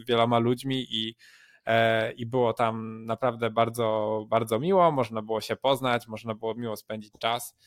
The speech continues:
więc, e, nawet to nie przeszkodziło w tym, aby, aby ten event miło, miło też spędzić także po godzinach, kiedy,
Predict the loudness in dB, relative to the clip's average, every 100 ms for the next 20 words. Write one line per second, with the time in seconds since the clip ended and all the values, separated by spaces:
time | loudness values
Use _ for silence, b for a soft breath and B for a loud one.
0 | b b _ -4 -2 -2 -4 -4 -2 0
1 | 0 0 0 0 -4 0 0 0 -4 -8
2 | -4 -2 0 0 0 -2 0 -2 0 2
3 | 2 2 0 -2 -6 _ _ -2 0 -2
4 | _ _ _ _ -2 0 2 0 -2 -2
5 | 2 4 4 2 2 2 2 -2 -4 -6
6 | -6 -8 -6 -6 0 2 4 0 -2 -8
7 | -8 -6 -6 -4 -4 -6